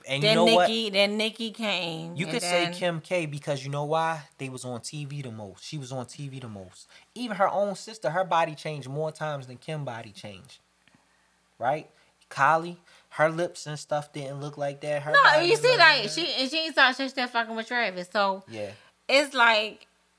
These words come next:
Speaker 2: yeah, Kim, it gotta be Kim.
Speaker 1: It
Speaker 2: It's
Speaker 1: gotta be
Speaker 2: crazy.
Speaker 1: Kim K.
Speaker 2: It's got, but
Speaker 1: So,
Speaker 2: why?
Speaker 1: so what is, so, so we can say this to say, so for this episode,
Speaker 2: So you think that somebody who didn't even,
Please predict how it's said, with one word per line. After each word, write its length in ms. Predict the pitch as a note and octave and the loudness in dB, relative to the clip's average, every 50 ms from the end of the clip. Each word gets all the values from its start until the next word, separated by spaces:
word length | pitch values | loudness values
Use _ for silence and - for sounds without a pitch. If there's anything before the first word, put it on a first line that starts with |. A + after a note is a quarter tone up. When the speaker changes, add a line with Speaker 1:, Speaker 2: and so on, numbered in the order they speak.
| _ _ _ _ _ _ - | _ _ _ _ _ _ -16
Speaker 2:
yeah, 320 | - G#3 G3 F#3 E3+ E3 D#3+ | -12 -8 -4 -4 -4 -4 -6
Kim, 280 | - _ - C#4+ C#4+ - - _ - - _ _ - - | -10 _ -4 -4 -4 -4 -8 _ -20 -20 _ _ -6 -4
it 80 | A3+ B3 | -4 -2
gotta 240 | C4+ C#4 C#4 C4+ C4+ | -2 -2 -4 -4 -4
be 80 | C4 | -6
Kim. 160 | B3+ - A#3 | -8 -8 -12
Speaker 1:
It 200 | - - - A#3 | -8 -4 -2 0
Speaker 2:
It's 80 | B3 A#3 | 0 4
Speaker 1:
gotta 200 | C4+ C3 - B3+ | 6 6 6 6
be 60 | C4 | 6
Speaker 2:
crazy. 180 | C4 A#3+ G#3+ G3+ | 4 0 -2 -4
Speaker 1:
Kim 220 | F#3 C#3 C3+ C#3 | -6 -8 -8 -6
K. 180 | - D3 C#3 C3 B2 | -2 0 0 0 0
Speaker 2:
It's 120 | A2+ - | -4 -8
got, 180 | B3 B3 C#4 - _ _ | -10 -12 -12 -14 _ _
but 80 | - G#3+ | -8 0
Speaker 1:
So, 260 | A#3 A#3+ G#3 B3+ B3+ | 4 6 6 6 8
Speaker 2:
why? 380 | G#3 A3+ B3 B3 A3 F3 E3 E3+ D3+ - - _ _ _ _ _ | 8 8 8 6 4 0 -8 -10 -14 -20 -20 _ _ _ _ _
Speaker 1:
so 220 | - - - B2+ A#2+ | -14 -8 -6 -4 -4
what 260 | A#2+ A#2 B2+ C3 B2+ | -4 -4 -4 -4 -2
is, 200 | C#3 C3+ B2 A2 | -4 -6 -6 -10
so, 320 | - - - C#3 C3 A#2 - _ _ _ - | -14 -12 -8 -8 -8 -8 -10 _ _ _ -14
so 160 | - - C3+ | -8 -6 -4
we 160 | C3+ C#3+ G#3+ | -4 -4 -6
can 120 | - - F#3 | -6 -6 -8
say 220 | - - G3 F#3 | -6 -4 -4 -4
this 160 | F3 F3+ E3+ | -4 -4 -8
to 100 | - D#3 | -10 -14
say, 240 | D3+ - - D#3 C#3 | -10 -6 -4 -4 -4
so 220 | - - - C3+ C3 | -6 -8 -8 -8 -8
for 160 | - - C#3+ | -8 -8 -8
this 180 | E3+ F3+ - | -8 -6 -4
episode, 380 | - F3 F3+ F#3 E3+ - - F3+ | -2 -2 -2 -2 -4 -6 -2 2
Speaker 2:
So 120 | F#3 A3 | 4 4
you 280 | G3+ A3+ A#3+ C4 C#4+ D4 | 4 2 0 -2 -4 -6
think 460 | C#4 - - C4+ C4+ C4+ A#3+ A#3+ - | -6 0 2 2 2 2 -2 -4 2
that 320 | A#3 A3 G#3 G#3 F#3+ - - - - F3 | 6 8 8 8 8 6 2 -2 -6 -2
somebody 360 | - B3 B3 B3+ B3 B3 B3+ | 0 2 6 8 8 8 8
who 140 | C4+ C4+ B3 | 6 4 4
didn't 300 | A#3 A#3+ A#3+ A#3 A3+ A3 | 4 4 2 0 0 -2
even, 160 | A3 G#3 A#3+ | -4 -8 -10